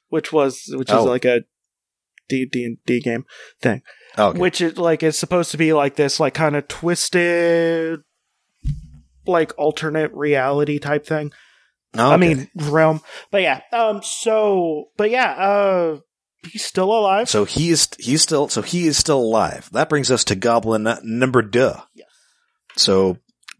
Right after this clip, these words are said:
Speaker 2: remember we were talking about Peter's friend Harry Osborn, Norman's son, obviously neglected, you know, very complicated relationship with his father. But he found, uh, Norman's body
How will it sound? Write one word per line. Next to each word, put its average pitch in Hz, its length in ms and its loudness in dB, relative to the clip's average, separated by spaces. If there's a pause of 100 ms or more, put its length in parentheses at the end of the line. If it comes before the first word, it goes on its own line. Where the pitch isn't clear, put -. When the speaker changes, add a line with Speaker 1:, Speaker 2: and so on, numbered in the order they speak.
(320)
Speaker 2:
remember 175 380 -4
we 208 60 -2
were 147 100 0
talking 151 240 0
about 123 140 0
Peter's 151 260 -2
friend 123 200 -2
Harry 110 420 0
Osborn, 69 400 -8
Norman's 151 300 0
son, 101 420 0
obviously 95 340 -2
neglected, 110 920 0 (300)
you 92 80 -10
know, 90 140 -4
very 113 340 2 (160)
complicated 110 480 2
relationship 101 300 0
with 87 100 -4
his 85 100 -2
father. 82 480 0 (960)
But 95 220 0
he 196 320 -4
found, 127 580 0
uh, 95 360 2 (240)
Norman's 110 340 -2
body 98 420 0